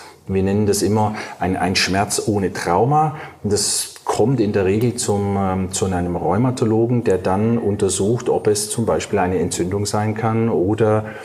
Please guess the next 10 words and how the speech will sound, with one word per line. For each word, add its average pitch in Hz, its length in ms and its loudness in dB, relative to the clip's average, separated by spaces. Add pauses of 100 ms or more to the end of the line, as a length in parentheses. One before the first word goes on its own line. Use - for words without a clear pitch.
(280)
ähm, 101 540 0
vielleicht 98 540 0
auch, 92 380 0 (200)
ähm, 92 720 0 (420)
eine, 90 200 -4
eine 90 140 0
Überlastung, 123 1000 2
ähm, 98 180 2
am 92 140 -2
Sehnenbandapparat. 107 1200 0